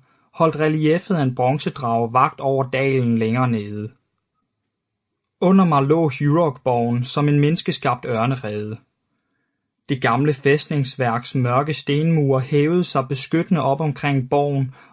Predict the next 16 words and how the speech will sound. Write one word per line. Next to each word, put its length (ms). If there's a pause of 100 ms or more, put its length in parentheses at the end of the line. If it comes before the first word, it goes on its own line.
og 120
var 60
stadig 440
frygtindgydende, 880 (440)
selvom 340
der 100
ikke 200
var 60
nogen 300
videre 280
risiko 520
for 120
angreb 460
nu 160
til 160
dags. 520